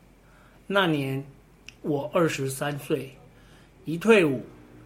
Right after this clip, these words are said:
就买了一部手排新车代步。一九九三是横渡日月潭活动的第一年，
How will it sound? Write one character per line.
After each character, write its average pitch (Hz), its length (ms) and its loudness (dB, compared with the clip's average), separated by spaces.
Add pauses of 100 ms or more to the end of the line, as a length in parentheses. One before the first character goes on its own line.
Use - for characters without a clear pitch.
(140)
就 202 160 4
买 151 200 0
了 135 140 -2
一 143 140 -2
部 151 280 2
手 131 300 -2
排 135 300 -6
新 170 280 -4
车 165 240 0
代 160 240 2
步。 143 280 -6 (760)
一 240 140 0
九 196 260 4
九 156 260 2
三 175 340 0 (480)
是 - 320 -4
横 151 260 0
渡 175 220 2
日 202 200 2
月 185 200 4
潭 135 260 -4
活 135 260 0
动 175 200 2
的 135 140 -2
第 185 240 -6
一 185 80 0
年， 127 340 -4